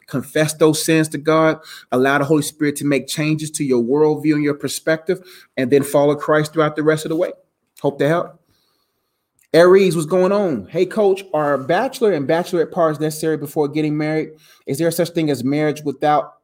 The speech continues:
having a ring? First question is, I mean, I wouldn't call it a bachelor party, but me and my brothers, we went to go grab something to eat, very holy,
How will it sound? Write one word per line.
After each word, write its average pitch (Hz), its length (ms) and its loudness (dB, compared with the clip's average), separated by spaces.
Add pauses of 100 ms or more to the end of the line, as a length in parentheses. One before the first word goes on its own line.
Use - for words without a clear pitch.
(100)
having 151 360 0
a 139 80 0
ring? 160 260 -2
First 196 300 -2
question 196 300 -2
is, 196 280 -2 (640)
I 156 80 -2
mean, 165 640 -2 (960)
I 135 80 2
wouldn't 165 200 2
call 147 200 0
it 104 80 -2
a - 20 -10
bachelor 117 440 -4
party, 117 380 -4
but 120 200 -6 (160)
me 143 200 0
and 147 100 0
my 131 360 -2 (260)
brothers, 135 400 2
we 123 60 -2
went 127 160 -2
to 110 60 -8
go 123 80 2
grab 127 260 0
something 107 180 -4
to 120 60 0
eat, 139 180 -4 (120)
very 120 360 0
holy, 117 440 -2